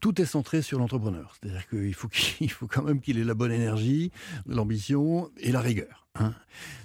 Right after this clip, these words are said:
Alors, euh, ensuite, ça dépend des produits, mais, mais si vous voulez faire un prêt,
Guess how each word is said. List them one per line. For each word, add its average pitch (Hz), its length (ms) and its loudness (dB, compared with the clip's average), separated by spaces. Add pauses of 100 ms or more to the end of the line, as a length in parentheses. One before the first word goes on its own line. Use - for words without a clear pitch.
(160)
Alors, 120 220 -2
euh, - 200 -16 (120)
ensuite, 143 340 0
ça 135 100 0
dépend 113 220 0
des 127 80 2
produits, 143 340 2
mais, 107 380 0
mais 110 260 0
si 104 160 0
vous 135 160 2
voulez 127 160 2
faire 113 220 0
un 110 80 2
prêt, 131 340 -2